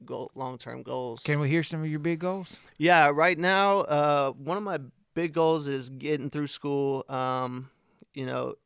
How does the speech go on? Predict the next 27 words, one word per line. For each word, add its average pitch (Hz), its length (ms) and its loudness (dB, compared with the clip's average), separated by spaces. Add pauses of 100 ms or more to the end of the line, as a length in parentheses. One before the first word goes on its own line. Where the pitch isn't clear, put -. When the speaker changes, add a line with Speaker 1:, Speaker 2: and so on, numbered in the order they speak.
(500)
Speaker 1:
pursuing 151 400 -2
a 131 40 -4
master's 131 840 -2
in 131 500 -8 (320)
social 131 460 -6
work. 127 380 -2 (640)
Uh, 123 400 -4 (100)
and 127 220 -10
another 139 400 -2
big 127 240 -2
goal 127 260 -2
is 123 220 -6
to 123 480 -8 (160)
actually 123 360 -8
give 123 280 -6
back 123 280 -2
to 123 200 -6
a 123 100 -6
community 123 560 -8
that 120 240 -2
I 120 80 0
used 123 240 -8
to 123 60 -8
be 123 120 -6
a 117 60 -6
part 123 300 -4
of, 123 440 -6